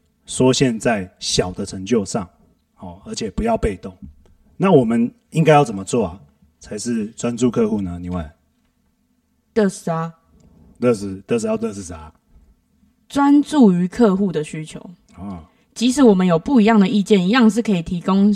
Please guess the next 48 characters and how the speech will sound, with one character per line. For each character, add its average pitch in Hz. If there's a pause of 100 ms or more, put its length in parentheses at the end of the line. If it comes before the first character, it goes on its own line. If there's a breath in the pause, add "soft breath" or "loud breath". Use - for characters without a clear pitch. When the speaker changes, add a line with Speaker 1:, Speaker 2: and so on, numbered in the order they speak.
(260)
Speaker 2:
任 240
何 190
的 170
想 170
法 160
给 151
老 156
板 151
知 143
道 143
啊。 202 (300)
Speaker 1:
嗯。 208 (260)
Speaker 2:
那 196
在 196
对 247
于 202
未 247
来 185
的 185
成 175
功， 190
保 156
持 170
我 175
们 151 (960)
开 254
放 254
的 170
态 165
度。 - (840)
今 254
日 240
的 185
成 175
功 202
以 170
及 160
明 165
天 208
的 175
策 202
略 170
上 156
面。 139 (480)
Speaker 1:
OK。 202
Speaker 2:
要 190
主 151
动。 202